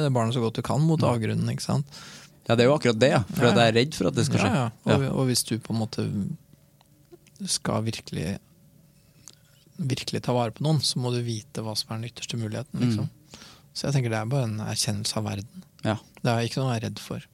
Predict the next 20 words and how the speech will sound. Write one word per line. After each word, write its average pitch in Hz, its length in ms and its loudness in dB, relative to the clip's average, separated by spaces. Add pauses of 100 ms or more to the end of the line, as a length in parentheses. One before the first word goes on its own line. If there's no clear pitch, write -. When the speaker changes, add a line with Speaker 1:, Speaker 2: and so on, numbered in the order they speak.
(200)
Speaker 2:
Nei. 113 160 -4 (960)
Nei, - 80 -2
det 95 60 -2
er 98 40 -4
bra. - 200 -6 (220)
Må 110 80 -6
ikke 107 200 -10
være 95 100 -2
redd 98 100 -6
for 104 100 -10
sånne 98 180 -6
tanker. 98 300 -4
Speaker 1:
Nei. 143 100 2
Speaker 2:
Man 107 80 0
blir 110 200 4
litt 107 180 -2
redd, 98 260 -6
eh, 90 640 -4
av 92 140 -2
det. 107 120 -6